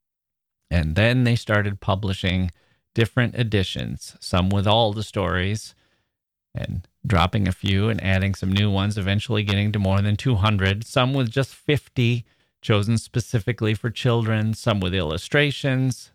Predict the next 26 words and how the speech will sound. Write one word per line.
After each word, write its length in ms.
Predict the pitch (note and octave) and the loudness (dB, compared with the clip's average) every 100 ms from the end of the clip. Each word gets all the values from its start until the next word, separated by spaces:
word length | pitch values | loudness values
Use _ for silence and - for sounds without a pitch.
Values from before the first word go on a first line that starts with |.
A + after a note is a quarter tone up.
| - | -20
some 300 | - A2 G2+ | 0 2 2
with 160 | F#2+ | 0
legends 680 | F2+ G2+ A2+ A#2 B2 A#2+ A2 | 2 2 0 0 0 0 -2
added, 600 | - A2+ G#2+ G#2 G#2+ G#2+ - _ _ _ _ | -2 0 2 0 0 -2 -8 _ _ _ _
English 460 | C#3 C#3 B2+ B2 - | 0 2 2 0 -2
translations, 1300 | B2+ A#2 A#2 A2+ G#2+ - G#2+ G#2 G#2 G#2+ - - _ _ _ _ _ _ _ _ - | 0 0 2 0 0 0 -2 0 0 -2 -6 -20 _ _ _ _ _ _ _ _ -2
other 340 | G2+ F#2 G2 | 0 2 2
translations 720 | F#2+ G2+ F#2 F2+ D2+ - F2+ F#2 | 0 0 0 0 -6 -2 -2 0
as 220 | F#2 - | -2 0
well. 260 | F2+ C2+ | 0 0
Then 280 | E2+ G#2 C3 | 0 0 2
the 60 | D3+ | 2
brothers 380 | C3+ C#3 D3 C#3 | 2 2 0 -2
started 380 | - B2 C3 | 0 0 0
working 420 | A2+ A2+ - A#2+ A2+ | 0 -2 0 -2 0
on 340 | G2 G#2 G#2+ - _ _ _ _ - | 0 0 -2 -6 _ _ _ _ -2
a 120 | G#2 | -2
collection 480 | - - C#2+ - G2+ | 0 -2 -2 -2 -2
of 160 | F2 - | -2 0
Irish 460 | F#2+ A2+ C3 B2+ - | 2 2 2 -2 -2
folk 280 | B2+ B2 - | -2 -2 -2
tales 500 | B2+ A#2 A#2+ A#2+ A2+ | 0 2 0 0 -2
and 200 | E2 D#2+ | -6 -4
Danish 460 | F2+ A2+ B2+ A#2+ | -2 2 2 0
folk 320 | - B2 A#2+ | -2 -4 -2
tales 560 | - A#2 A#2 A2+ A2 - | 0 0 2 0 -4 -12